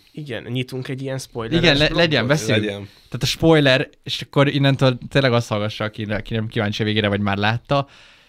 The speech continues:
Speaker 2: Tehát, hogy a végén a rednekek tulajdonképpen leszámolnak a feketével. És hogy ez is egy ilyen, ö, nem tudom. Tehát, hogy azért hatvannyolc,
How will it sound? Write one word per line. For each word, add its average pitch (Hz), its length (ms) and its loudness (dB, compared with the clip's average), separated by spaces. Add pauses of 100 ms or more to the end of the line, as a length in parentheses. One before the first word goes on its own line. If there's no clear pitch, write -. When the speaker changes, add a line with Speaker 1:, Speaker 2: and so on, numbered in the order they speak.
Speaker 2:
Tehát, - 120 -20
hogy 127 100 2
a 117 40 2
végén 135 640 0 (360)
a 113 140 -2
rednekek 127 580 -2
tulajdonképpen 139 580 -2
leszámolnak 101 680 -8
a 107 60 -8
feketével. 104 920 -10 (380)
És 120 200 -4
hogy 131 120 -2
ez 127 160 -2
is 156 200 -8
egy 101 240 -6
ilyen, 95 440 -8 (580)
ö, 110 580 -2
nem 139 200 -2
tudom. 98 440 -12
Tehát, 123 160 -4
hogy 123 80 -2
azért 120 160 -4
hatvannyolc, 120 800 -4